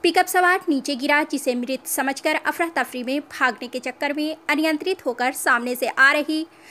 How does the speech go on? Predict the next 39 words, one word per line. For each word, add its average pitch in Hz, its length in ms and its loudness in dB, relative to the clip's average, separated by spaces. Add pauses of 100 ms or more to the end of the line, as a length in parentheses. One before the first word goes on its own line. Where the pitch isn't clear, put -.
(240)
सफारी 339 440 4
में 370 260 0
जोरदार 254 400 2
टक्कर 277 340 -2
मारी, 240 300 -2 (540)
जिससे 269 320 0
ऑटो 269 340 2
सवार 311 360 4
एक 247 300 -4
बच्चे 262 280 -2
समेत 302 320 0 (100)
तीन 349 180 2
लोगों 240 260 0
की 302 160 -6
घटनास्थल 262 680 -2
पर 294 180 -2
मौत 262 360 0
हो 254 60 -2
गई 247 200 0 (580)
और 320 120 6
दो 330 180 4
बच्चों 339 280 2
का 359 200 2
जमुहार 254 540 -2
मेडिकल 240 420 -2
कॉलेज 254 340 0
में 294 200 -4
इलाज 294 260 2
के 320 100 -6
क्रम 311 200 0
में 330 180 0
मृत्यु 277 440 -4 (140)
हो 269 80 4
गई। 240 220 0 (640)
वहीं 254 260 2
अभी 262 260 0
भी 294 180 0
तीन 254 300 -6
लोग 254 180 0